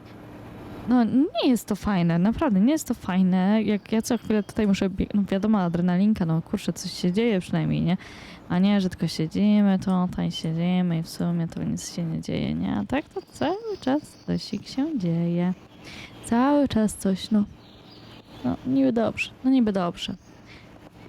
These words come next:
Tylko już wiem, po prostu kij w rękę. O, tutaj mam tego śmiećka, ja go szukałam. A ciekawe w ogóle, czy nasze stanowisko też będziemy mogli sobie rozwinąć jakoś fajnie, no bo takie jest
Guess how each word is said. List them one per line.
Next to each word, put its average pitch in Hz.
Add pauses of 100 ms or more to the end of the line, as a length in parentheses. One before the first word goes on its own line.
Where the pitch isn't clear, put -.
(240)
Tylko 254
już 226
wiem, 226
po 185
prostu 185 (320)
kij 226
w 175
rękę. 185
O, 208
tutaj 294
mam 196
tego 196
śmiećka, 185
ja 208
go 190
szukałam. 170 (920)
A 226
ciekawe 311
w 269
ogóle, 277
czy 254
nasze 254
stanowisko 196
też 185
będziemy 180
mogli 175
sobie 180
rozwinąć 175
jakoś 175
fajnie, 185
no 180
bo 175
takie 180
jest 170